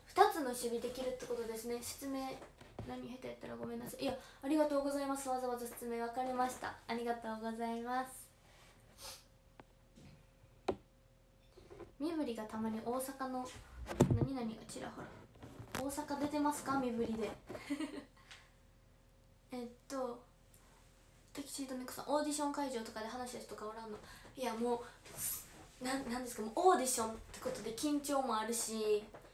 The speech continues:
で、もともと私が人見知りなのもあるんで、話しかけれなかったですね。はい。めっ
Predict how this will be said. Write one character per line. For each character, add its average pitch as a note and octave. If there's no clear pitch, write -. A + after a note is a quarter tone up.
で、 C4+
も D4+
と D#4
も D#4+
と D4+
私 B3
が A#3+
人 C4
見 C4
知 C4+
り C4+
な B3+
の A#3
も A3
あ A3
る A#3
ん A3
で、 G#3+
話 A#3+
し -
か A#3
け A#3
れ A3+
な A3+
か A3+
っ G#3+
た G#3
で G#3
す -
ね。 A3+
は A3+
い。 G3
め A3+
っ A3+